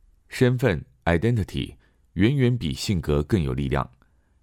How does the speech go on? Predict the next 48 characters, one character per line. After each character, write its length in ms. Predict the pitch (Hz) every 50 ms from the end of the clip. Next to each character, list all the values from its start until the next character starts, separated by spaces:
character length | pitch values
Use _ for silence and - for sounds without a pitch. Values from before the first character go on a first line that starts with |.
| _
一 100 | - 127
个 100 | 135 123
人 240 | 107 85 82 85 92 95
自 200 | - - 135 107
认 240 | 92 104 101 85
为 160 | 73 71 71 73
是 180 | - - 85
什 160 | 76 - -
么 80 | 64 62
身 200 | - - 80 80
份， 200 | - 92 - - - _ _ _ _ _ _ _ _
这 140 | - - 92
个 100 | 82 82
自 180 | - - 104 101
我 160 | 80 67 65
认 220 | - 80 85 78
知 260 | 67 - - 85 87 87 - _ _ -
就 140 | - - -
会 100 | 95 98
引 200 | - 73 85 104
导 160 | 117 104 73 64
他 160 | - - 73
的 80 | 71
行 220 | 67 - - 67 73
为。 280 | 73 64 62 69 65 - _ _ _ _ _ _ _ _ _ _ _ _ -
经 160 | - 127 131
过 120 | 127 127 117
日 160 | 120 120 101
积 180 | 73 - 196
月 160 | 151 110 95 80
累， 280 | 71 69 62 - - - _ _ _ _ _ _ _
行 280 | - - - 90 101 104
为 300 | 92 80 78 85 90 104 - _ -
就 100 | - 95
会 120 | 85 85
变 160 | - 85 73
成 120 | 65 - 65
性 240 | 62 - - 82
格。 300 | 65 - 64 58 - - _ _ _ _ _ _ _ _ _ _ _ _ _ _ _ _
改 160 | - - 139 185
变 240 | - 139 131 120
自 140 | 110 - 127
我 120 | 117 87 73
认 220 | 69 76 80 73
知 180 | - - 85 85
这 160 | - - 90
件 140 | 67 78 73
事， 260 | - - 80 76